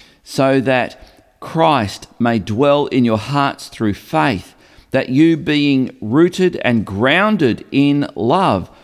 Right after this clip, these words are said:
may have strength to comprehend with all the saints."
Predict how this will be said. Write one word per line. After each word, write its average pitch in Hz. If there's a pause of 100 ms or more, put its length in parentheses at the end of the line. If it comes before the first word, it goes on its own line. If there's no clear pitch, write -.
(240)
may 143
have 139
strength - (320)
to 127
comprehend 143
with 101
all 151
the 175
saints." -